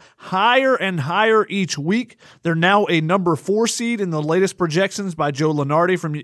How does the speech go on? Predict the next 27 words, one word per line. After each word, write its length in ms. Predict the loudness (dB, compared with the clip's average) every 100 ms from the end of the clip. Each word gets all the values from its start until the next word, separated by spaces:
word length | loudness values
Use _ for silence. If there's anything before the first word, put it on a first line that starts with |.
| -4
E 140 | -2
S 120 | -2
P 240 | -6 -6 -4
N 120 | -2
and 100 | -2
also 300 | -2 -2 -4
Andy 300 | -6 -6 -6
Katz. 420 | -4 -2 -2 -4 -18 -20 -8
And 120 | 0
he's, 180 | 0 0
they're 160 | 0
number 180 | 0 0
five 340 | 2 4 4
in 60 | 2
a 80 | -2
couple 260 | -4 0 2
other 200 | 2 2
brackets 400 | 2 0 -2 -6
as 100 | -4
well. 340 | 0 0 -2 _ -20 _ _
They 120 | 0
have 100 | 2
the 80 | 2
number 460 | 0 0 -2 -2 -4
sixteen 680 | -4 -6 -8 -6 -4 -2
net 180 | 0 -2
ranking. 480 | -2 -4 -4 -8 -10